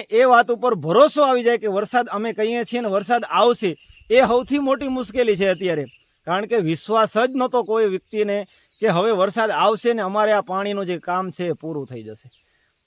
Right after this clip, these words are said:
પણ મિત્રો, ખરેખર અઘરી વાત છે કે તમને અમારામાં વિશ્વાસ ટકાવી રાખવો અઘરી વાત છે.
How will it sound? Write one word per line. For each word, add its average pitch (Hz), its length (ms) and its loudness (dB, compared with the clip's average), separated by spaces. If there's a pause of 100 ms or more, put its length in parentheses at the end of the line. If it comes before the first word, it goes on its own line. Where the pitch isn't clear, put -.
(140)
પણ 208 120 0
મિત્રો, 233 340 0
ખરેખર 220 460 0
અઘરી 202 360 0
વાત 214 200 4
છે 208 240 0
કે 196 100 -4
તમને 202 400 -4
અમારામાં 202 540 0
વિશ્વાસ 180 460 -6
ટકાવી 170 380 -6
રાખવો 165 300 -6
અઘરી 143 280 -6
વાત 127 200 -8
છે. 120 220 -18